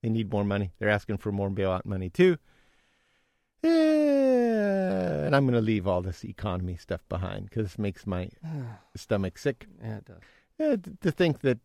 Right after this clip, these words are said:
Speaker 1: uh, the people in charge, the, the, uh, the M B As out there,
Speaker 2: <laughs>
Speaker 1: we're,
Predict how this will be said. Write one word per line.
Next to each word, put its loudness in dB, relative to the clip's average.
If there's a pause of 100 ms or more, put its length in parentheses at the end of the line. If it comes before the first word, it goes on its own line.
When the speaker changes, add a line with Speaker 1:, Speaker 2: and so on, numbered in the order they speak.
Speaker 1:
uh, 4 (120)
the 0
people 0
in 2
charge, -2 (440)
the, 2
the, 2
uh, 2 (100)
the -2
M 2
B 0 (300)
As -2
out -2
there, 2 (100)
Speaker 2:
<laughs> -4
Speaker 1:
we're, 2